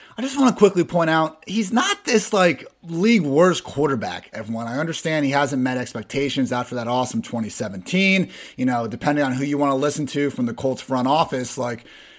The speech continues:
not saying he's the best leader in the world. I don't really know, but the amount of people that are choosing to get upset by Carson Wentz's presence and seemingly, like,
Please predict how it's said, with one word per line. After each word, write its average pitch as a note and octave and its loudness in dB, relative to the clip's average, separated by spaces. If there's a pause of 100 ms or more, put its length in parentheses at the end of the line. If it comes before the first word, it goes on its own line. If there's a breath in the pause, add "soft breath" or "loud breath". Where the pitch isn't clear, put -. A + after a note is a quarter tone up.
(340 loud breath)
not A3 4
saying F#3+ 8
he's D#3 -2
the D3 2
best F3+ 4
leader E3+ 6
in E3 0
the D3+ 2
world. C#3+ 2
I F#3 4
don't B3+ 4
really F3 4
know, C#3 0
but D3 -4
the D#3 -2
amount G#3 4
of - 2
people D#3+ 0
that C3+ 2
are C3 0
choosing D#3 -2
to C#3 0
get C3 2
upset C#3 -2
by B2+ -4
Carson B2+ -2
Wentz's B2 -6
presence C#3+ -4
and A2 -4
seemingly, C3+ 0
like, A2 -6